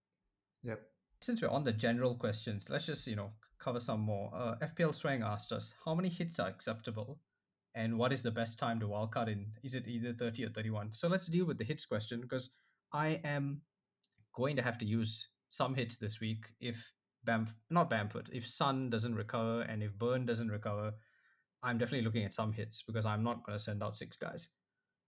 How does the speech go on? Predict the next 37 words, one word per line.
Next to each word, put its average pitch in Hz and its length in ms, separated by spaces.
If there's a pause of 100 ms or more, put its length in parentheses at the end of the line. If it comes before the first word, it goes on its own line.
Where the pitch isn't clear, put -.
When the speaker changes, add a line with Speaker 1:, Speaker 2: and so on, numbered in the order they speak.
(120)
Speaker 2:
So 101 600 (800)
I 226 200
would 135 300
think, 160 320 (520)
I 208 120
think 311 280 (840)
squa-, - 360
team 254 220
dependent, 151 500
obviously, 123 520
but 127 160
I, 160 360
I 170 120
think 214 160
a 139 60
minus 123 320
four 131 240
or 101 40
a 101 40
minus 110 320
eight 110 120
is 104 120
acceptable. 117 580
I 147 100
get 185 220
that, 113 140 (120)
you 143 80
know, 143 100
same 160 240
people 147 400
keep - 200
telling 123 260
me 127 80
upside 120 400
is 113 160
low, 110 300
but 117 140